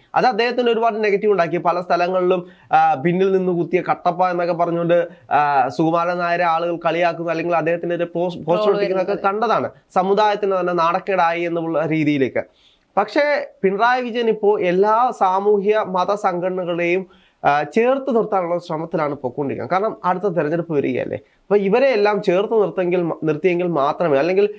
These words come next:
Speaker 1: മത നേതാക്കളെ ചേർത്ത് നിർത്തിയെങ്കിൽ, ഭക്തിയുടെ മാർഗത്തിൽ പോയെങ്കിൽ മാത്രമേ തനിക്ക് ഇനിയും ഒരു മുഖ്യമന്ത്രിയായിട്ട് നിലനിൽക്കാൻ കഴിയൂ എന്നൊരു തോന്നൽ.
Speaker 2: പക്ഷേ, ഏഹ്, കമ്മ്യൂണിസ്റ്റ് പാർട്ടിയിലാണ് ഇപ്പൊ ഏറ്റവും കൂടുതൽ വിവാദമായി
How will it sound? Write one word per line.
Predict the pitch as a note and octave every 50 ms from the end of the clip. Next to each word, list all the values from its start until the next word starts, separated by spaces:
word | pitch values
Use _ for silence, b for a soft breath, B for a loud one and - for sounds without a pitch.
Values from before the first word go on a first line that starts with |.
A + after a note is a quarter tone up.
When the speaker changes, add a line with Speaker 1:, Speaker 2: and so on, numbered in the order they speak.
| B B B B -
Speaker 1:
മത | F#3+ G3+ G#3+ A3+ A#3 C4+ C4+
നേതാക്കളെ | A#3+ A#3 A3+ G#3+ G#3 G#3 G3+ G3+ G3 G3+ G3+
ചേർത്ത് | F3 F#3+ F3+ F3 E3+ F#3
നിർത്തിയെങ്കിൽ, | F3 D3+ D#3 F3 D#3+ D3+ D3
ഭക്തിയുടെ | C3+ C#3+ D3 F3 F3+ F3+ - - B3+ C4+ C4 B3
മാർഗത്തിൽ | G#3+ G3 F#3+ F#3 F#3 F#3 F#3 F#3+
പോയെങ്കിൽ | F3 D#3+ F3 F3 F3+ F3+ F#3 F#3+ F#3
മാത്രമേ | F3 E3+ D#3+ D#3+ D#3+ - E3 D#3+ E3 E3+ E3+ F3
തനിക്ക് | E3 D#3+ E3 D#3+ F3 F#3 F#3 F3 B B B B B B
ഇനിയും | F#3+ G#3 A3+ B3+ C4 C4 B3+ G#3+
ഒരു | G3+ F#3+ F3+ F3+ D#3 - - - _ _ _ _ _ _ _ _ _ _ -
മുഖ്യമന്ത്രിയായിട്ട് | D3 D3 D3 E3+ F3+ D#3+ E3 D#3+ D#3+ D#3+ D3+ D3 C#3+ C3+ D3 C#3+ C#3
നിലനിൽക്കാൻ | C3+ D3+ F3 F#3+ F#3+ F3+ F3+ F3 E3 E3
കഴിയൂ | D#3 D3 C3+ C3+ C#3 C#3
എന്നൊരു | C3 B2+ B2 B2+ C3 C3 -
തോന്നൽ. | A#2+ B2 C3 C#3+ C#3+ A#2 - - - _ _ -
Speaker 2:
പക്ഷേ, | D4+ D4 - F4 D#4 D4+ C#4 - - -
ഏഹ്, | A3+ A3+ A3 G#3 E3+ - - - -
കമ്മ്യൂണിസ്റ്റ് | A3+ A3+ A3+ A#3+ B3 B3+ C#4 C4+ C#4 C#4+
പാർട്ടിയിലാണ് | C4+ C#4 C4 B3+ B3 B3 - B3+ B3+ B3+ A#3+ G#3+ G3 G3
ഇപ്പൊ | G3 F#3+ - A3
ഏറ്റവും | G#3+ G#3+ G#3+ - B3 B3
കൂടുതൽ | B3 A#3+ A#3 A#3+
വിവാദമായി | A#3+ A3 A3+ A3+ A3+ A#3 A#3+ A#3 A3